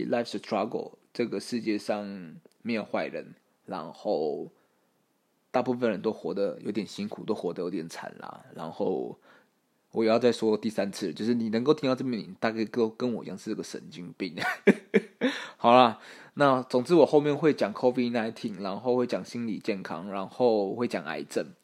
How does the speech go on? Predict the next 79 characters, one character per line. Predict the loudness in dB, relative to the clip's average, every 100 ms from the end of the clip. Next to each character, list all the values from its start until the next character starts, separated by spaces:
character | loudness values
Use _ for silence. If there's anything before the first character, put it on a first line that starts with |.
| _
那 | 0 0 -2 _ -20 -20 -20 -20 _ -8
至 | 2 6
于 | 8
要 | 6 2
不 | 4 2
要 | 2 -4
讲 | -4 -6 -6
冥 | -6 -8 -6
想， | -4 -4
我 | -4
真 | -4
的 | -4
超 | -2 -2
级 | -2
犹 | -4 -2
豫。 | -2 -2
你 |
们 | -2 -4
觉 | 0 4
得 | 4
我 | 2
该 | 0
讲 | -2 -4
冥 | -6 -10
想 | -8 -10
吗？ | -10 -10 -12 -16 -20 _ _ _ _
到 | 2
底 | 4
该 | 4 2
不 |
该 | 2 0
啊？ | 0 -4 -10 _ _
你 | -4
们 | -2 -2
直 | -4 2
接 | 4
告 | 4 2
诉 | 2
我 | 0
好 | -2
不 | -6
好？ | -6 -8 -12 _ _ _ -20 -6
但 | -2
是 | 2
我 | 2 4
直 |
接 | 4
先 | 4 4 4
跟 | 4
你 |
们 | 2
讲 | -8 -10
副 | -8
作 | -4 -4
用， | -4
就 | -4
是 | -4
你， | -4 -8 -20 _ -2
你 |
们 | 0
冥 | 0 -2
想 | -4 -4
之 | -2
后， | -2 -2 -6 -6 -14
你 | -10
们 | -10
看 | -4 -2
这 | 0
个 | -2
世 | -2
界 | -4
会 | -4
看 | -4 -6
得 | -6
很 | -8 -10
清 | -8 -6 -6
楚， | -8 -8
然 | -6
后 | 0 0